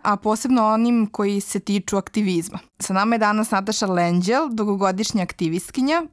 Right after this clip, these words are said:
projektna menadžerka i jedna od osnivača Sinhro Huba. Dugo godina je bila aktivna u nevladinoj organizaciji Kompas, koja se bavi prevencijom hiv-a i SIDE, i danas ćemo više pričati o svemu tome.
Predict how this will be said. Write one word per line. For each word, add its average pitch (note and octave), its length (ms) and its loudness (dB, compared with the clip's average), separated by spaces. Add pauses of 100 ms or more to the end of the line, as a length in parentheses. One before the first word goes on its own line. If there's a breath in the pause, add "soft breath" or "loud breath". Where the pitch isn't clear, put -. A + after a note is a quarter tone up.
projektna F3+ 380 0
menadžerka F#3+ 680 -2
i F3+ 140 0
jedna F3+ 280 2
od F3+ 100 -2
osnivača F3+ 640 -2
Sinhro F3+ 380 -2
Huba. E3 440 0 (600 loud breath)
Dugo C4 180 2
godina A#3 280 2
je A#3 80 2
bila A3+ 260 2
aktivna G3+ 640 0
u F#3+ 100 2
nevladinoj G3 460 0
organizaciji F#3+ 640 0
Kompas, E3+ 600 -2
koja G3+ 200 -4
se G3 140 -4
bavi G3 200 0
prevencijom F#3+ 560 -2
hiv-a F3 340 -4
i F3 80 -2
SIDE, E3 520 -4 (220)
i B3 160 0
danas G3+ 380 0
ćemo G3+ 240 0
više F3+ 480 -2
pričati F3 600 -6
o F3 40 -6
svemu F3 300 -2
tome. F#3+ 360 -4